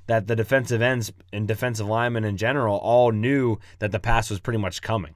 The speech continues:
And that's not an easy thing to defend against, especially if you're doing that the entire game.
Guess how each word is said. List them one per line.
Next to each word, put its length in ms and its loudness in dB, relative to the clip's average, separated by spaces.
And 200 -4
that's 260 0
not 180 4
an 100 0
easy 240 0
thing 220 0
to 60 -2
defend 360 -2
against, 260 -4
especially 500 0
if 100 -6
you're 80 -2
doing 320 -2
that 220 0
the 160 -4
entire 580 -2
game. 400 -4